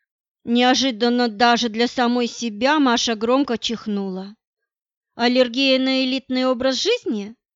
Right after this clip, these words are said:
О, наверное, строительная пыль. Мы не так давно переехали. Мы? Удивилась Маша. Я, поправился Николай. Мы Николай второй,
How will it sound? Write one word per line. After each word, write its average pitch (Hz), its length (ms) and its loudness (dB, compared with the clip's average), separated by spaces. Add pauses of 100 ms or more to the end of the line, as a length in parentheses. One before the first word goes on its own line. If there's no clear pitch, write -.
(720)
О, 262 240 2
наверное, 247 580 2
строительная 240 840 -2
пыль. 208 500 -8 (520)
Мы 277 160 0
не 294 120 0
так 392 240 -2
давно 254 300 0
переехали. 208 920 -6 (680)
Мы? 233 420 0 (640)
Удивилась 208 640 -6
Маша. 185 540 -12 (680)
Я, 254 420 0 (440)
поправился 220 680 -4
Николай. 220 680 -4 (800)
Мы 262 280 0 (200)
Николай 330 500 4
второй, 339 680 0